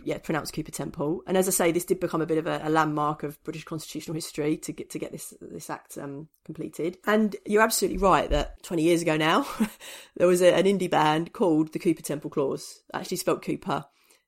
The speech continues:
um, C O O P E R. Uh, and they had a few hits. And you're right, Lizzie, I remember them too. And the, the thing I remember is they had a, I think their best-selling single was on the soundtrack to fifa two thousand and four. Uh, it was called Promises, Promises. So I have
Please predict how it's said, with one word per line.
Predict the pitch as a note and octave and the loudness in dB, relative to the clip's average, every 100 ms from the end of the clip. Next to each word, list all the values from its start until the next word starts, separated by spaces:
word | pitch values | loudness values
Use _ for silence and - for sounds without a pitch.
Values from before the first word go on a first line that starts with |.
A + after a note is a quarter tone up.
| - | -10
um, | C#3+ C#3 D3 D3+ - _ | -6 -4 -6 -8 -12 _
C | - - D3+ | -10 -6 -4
O | |
O | C#3 C#3+ C#3 | -4 -2 -4
P | - D3 | -4 -2
E | D3 | 0
R. | D#3+ A3+ - _ _ _ _ _ | 0 -2 -6 _ _ _ _ _
Uh, | - D#3+ D#3+ | -4 -2 0
and | F3+ F3+ | 0 4
they | F#3 G3+ | 4 4
had | A3+ - | 4 2
a | |
few | - A#3 | 2 -2
hits. | G3 G#3+ B3 - - - _ _ _ | 2 2 2 -2 -4 -4 _ _ _
And | F#3 G3 | -2 2
you're | G3+ | 4
right, | G#3+ A#3+ F#3 | 4 4 4
Lizzie, | F#3+ F#3 F3+ - | 2 2 0 0
I | - - G3 | -4 0 2
remember | F#3+ F#3 F3 | 2 0 -2
them | E3 E3 | -6 -8
too. | - D#3+ D#3+ F3+ - | 0 2 2 -4 -8
And | E3 D#3+ D#3+ - | -6 -4 -6 0
the, | E3+ D#3+ | 2 2
the | F3+ | 0
thing | G3 | -2
I | F#3 | 0
remember | F3+ E3+ D#3+ | 0 0 0
is | D#3+ | -2
they | F3 F3+ | 0 0
had | F#3+ F3 | 0 0
a, | E3 E3 D#3+ D#3+ _ _ | 2 2 2 0 _ _
I | |
think | - G3+ | -4 2
their | F#3+ | 2
best-selling | F#3 G3 - F#3 E3 | 2 0 0 0 0
single | E3 D3 D3 D3 D#3 - _ | -2 -4 -4 -2 -4 -6 _
was | - E3 | -6 -2
on | D#3+ | 0
the | D#3+ | 0
soundtrack | - F#3+ F3+ F3 - C#3 - | 0 0 0 -2 -2 -4 -6
to | - | -12
fifa | D#3+ - D3+ - C#3+ | -8 -4 -4 -6 -8
two | D#3 | -8
thousand | - C3+ - - | -6 -8 -8 -12
and | - | -12
four. | - - - - _ _ _ - | -12 -10 -10 -12 _ _ _ -4
Uh, | |
it | D3+ | -4
was | D#3 | -2
called | D#3 - | -4 -4
Promises, | E3+ D3+ - D3 | -4 -4 -4 -6
Promises. | - C#3+ C#3+ C#3 C#3+ | -6 -4 -2 -2 -2
So | D#3 | 4
I | E3+ | 4
have | F3+ D#3+ | 4 0